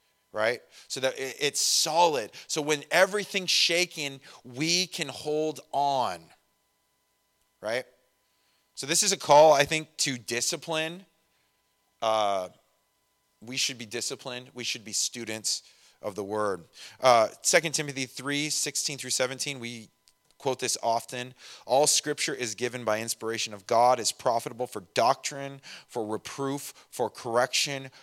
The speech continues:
for instruction in righteousness, that the man of God may be complete,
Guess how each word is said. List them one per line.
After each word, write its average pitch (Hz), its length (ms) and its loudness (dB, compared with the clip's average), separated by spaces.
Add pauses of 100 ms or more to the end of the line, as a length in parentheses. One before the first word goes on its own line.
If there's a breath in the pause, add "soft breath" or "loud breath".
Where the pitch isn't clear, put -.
for 113 240 -6
instruction 123 680 0
in 113 100 -10
righteousness, 113 720 -4 (220 loud breath)
that 123 180 4
the 120 100 4
man 135 320 2
of 147 140 2
God 127 320 8
may 123 140 -4
be 117 140 -8
complete, 170 800 -4